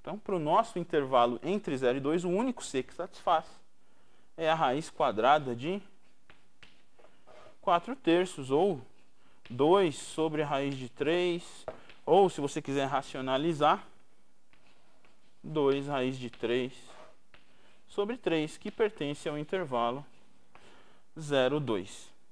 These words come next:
Pertence realmente, né, pessoal? Raiz de três é mais ou menos um vírgula sete, vezes dois, você tem três vírgula quatro, dividido por três dá um pouquinho mais que um, tá? Dentro do intervalo zero e dois. Ok? Então,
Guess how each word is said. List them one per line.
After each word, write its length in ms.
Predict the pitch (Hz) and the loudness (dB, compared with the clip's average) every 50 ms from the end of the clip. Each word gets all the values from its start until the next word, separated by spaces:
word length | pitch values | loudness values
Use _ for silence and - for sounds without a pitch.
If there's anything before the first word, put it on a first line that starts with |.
| - - - - - - - - - - - - - - - - - - - - - - - | -18 -18 -18 -18 -18 -18 -18 -18 -18 -18 -18 -18 -18 -18 -18 -18 -18 -18 -18 -18 -6 0 2
Pertence 440 | 240 277 - - 220 233 233 - | 2 2 4 2 2 2 2 2
realmente, 400 | 226 226 233 214 160 151 147 147 | 2 4 4 4 2 0 -2 -4
né, 80 | - 185 | -4 -6
pessoal? 400 | 180 151 147 - 165 135 - - - | -6 -6 -6 -2 -2 -2 -2 -4 -6
Raiz 200 | - 170 165 165 | -4 -2 -2 -2
de 60 | 160 | 0
três 220 | 156 180 175 175 175 | 2 2 2 4 4
é 20 | |
mais 200 | 160 156 165 156 | 2 0 0 0
ou 40 | 156 | 0
menos 240 | 143 151 147 135 135 | 0 0 0 0 0
um 140 | 147 143 139 | 0 0 0
vírgula 320 | 139 143 143 160 170 185 | 0 0 2 2 2 2
sete, 580 | - - - 190 214 226 220 - - - - - - - - - - - - - - - - - | 0 0 0 0 0 0 0 -4 -12 -16 -16 -16 -16 -16 -16 -18 -18 -18 -18 -18 -18 -18 -14 -12
vezes 600 | - 123 131 156 180 190 185 170 165 160 147 131 | -8 -4 2 4 4 6 4 4 2 -2 -4 -4
dois, 460 | 127 120 147 165 170 165 151 131 117 120 | -2 2 4 4 4 4 4 2 -2 -4
você 200 | 123 - - 147 | -6 -6 -6 -6
tem 140 | - 160 | -6 -6
três 320 | 156 - - 151 147 143 147 | -6 -4 -2 0 0 0 0
vírgula 280 | 151 151 160 196 233 | -2 -2 -2 0 0
quatro, 420 | 220 - - 180 190 226 - - - - - - - - - - | 0 0 2 2 2 2 -2 -8 -16 -16 -18 -18 -18 -18 -16 -12
dividido 460 | - 170 220 220 202 160 165 170 180 | -10 -6 -4 -2 -2 -2 0 -2 0
por 160 | 180 185 175 | 2 2 0
três 240 | 175 - 175 175 208 | 0 2 0 2 2
dá 80 | 208 208 | 2 2
um 40 | 208 | 2
pouquinho 360 | - 185 175 - - 214 220 | 2 0 0 0 -2 -4 0
mais 240 | 196 175 180 180 - | 2 2 2 2 0
que 160 | - 185 160 | -2 -2 -2
um, 160 | 147 156 175 165 - - | 0 -2 -4 -6 -8 -10
tá? 220 | - - - 190 156 | -6 -6 -4 -4 -4
Dentro 260 | 139 135 151 - 143 | -4 -6 -6 -6 -6
do 80 | 139 | -6
intervalo 500 | 151 147 - 151 127 113 117 113 120 123 | -6 -2 -2 0 2 2 2 2 2 2
zero 280 | 120 117 117 117 120 123 | 0 0 0 0 0 0
e 20 | |
dois. 180 | 113 - - - - - - - - - - - - - - - - - - - - - - - - - | -2 -6 -10 -14 -14 -16 -16 -16 -16 -16 -16 -16 -16 -16 -16 -16 -16 -16 -16 -16 -16 -16 -16 -18 -14 -10
Ok? 380 | - 180 180 - 269 294 262 214 | -6 -4 0 2 2 2 2 0
Então, 340 | 233 - - 254 269 269 | -2 2 2 2 2 2